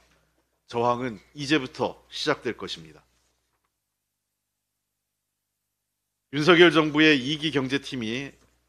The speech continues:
금년 경제정책 방향을 발표했습니다. 민생 경제 회복을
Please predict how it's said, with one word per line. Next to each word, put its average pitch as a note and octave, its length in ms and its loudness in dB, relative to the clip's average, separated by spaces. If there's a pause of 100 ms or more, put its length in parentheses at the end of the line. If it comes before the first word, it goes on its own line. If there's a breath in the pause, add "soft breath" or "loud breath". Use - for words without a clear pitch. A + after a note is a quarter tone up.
(920)
금년 C#3+ 420 0
경제정책 B2+ 720 -4
방향을 A#2+ 300 -4
발표했습니다. F#2+ 840 -12 (800)
민생 C#3+ 300 2
경제 D3+ 280 2
회복을 C#3 720 0